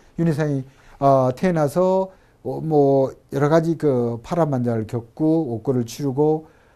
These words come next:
또 이런 그 대화, 또, 어, 자기가 음악을 접하는 과정, 어, 이런 것들이 다 속속들이 다 나와 있습니다.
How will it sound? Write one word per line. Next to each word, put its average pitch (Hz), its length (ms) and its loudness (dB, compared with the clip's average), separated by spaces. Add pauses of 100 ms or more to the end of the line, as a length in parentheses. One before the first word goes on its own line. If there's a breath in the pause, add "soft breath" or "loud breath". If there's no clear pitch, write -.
(100)
또 226 100 4
이런 220 300 4
그 175 200 0
대화, 160 360 2
또, 175 440 2
어, 135 180 -4
자기가 156 320 -2
음악을 147 580 0 (140)
접하는 131 500 -4
과정, 143 500 -4 (420 soft breath)
어, 160 200 2
이런 180 200 0
것들이 185 280 -4
다 - 260 -16
속속들이 131 560 -6
다 165 120 -8
나와 139 240 -6
있습니다. 131 420 -12